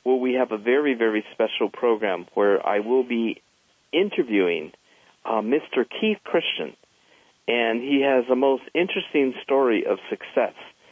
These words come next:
where he was born with retinitis pigmentosa. And this past month, he was the first blind teacher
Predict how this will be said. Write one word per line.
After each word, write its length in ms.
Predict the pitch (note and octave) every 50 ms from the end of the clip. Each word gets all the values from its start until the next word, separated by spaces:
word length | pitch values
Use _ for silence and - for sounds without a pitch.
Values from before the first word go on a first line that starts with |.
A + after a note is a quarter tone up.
| _ _ _ _ -
where 220 | - A2 A2+ A2 A2
he 360 | G2+ C3+ C3+ C3+ C3 B2+ C3
was 180 | C3 B2 A#2+ A2 - -
born 380 | - A#2+ B2+ C3 C3 B2+ B2 A#2
with 180 | A#2+ A#2 A#2
retinitis 680 | G#2+ F#2+ G#2 A#2 A#2 - - A#2 A2+ A2 A2+ A2 A2 G#2 - -
pigmentosa. 800 | - A2+ - A2 G#2 G#2 - - B2+ B2 A#2+ - - F2+ D#2+ - - - - - _ _ _ -
And 240 | - G#2 G#2 G#2 G2+
this 160 | G#2 A2+ A2+ - - -
past 280 | - A2+ A2+ A2+ - - -
month, 320 | A#2+ A#2+ A2+ G#2 F#2+ - _ _ _ _ _ _ _ _ _ -
he 140 | - B2+
was 180 | B2+ B2+ A#2+ A2 - -
the 80 | G#2 - _ -
first 320 | - D#3 E3+ F3 F3+ - - - - - _ -
blind 720 | A2 G#2+ G#2+ A2 A#2 A#2+ B2 B2+ B2+ C3 C3 C3 C3 - - _ _ - - -
teacher 460 | D3 D3 - - - G#2 G2 G2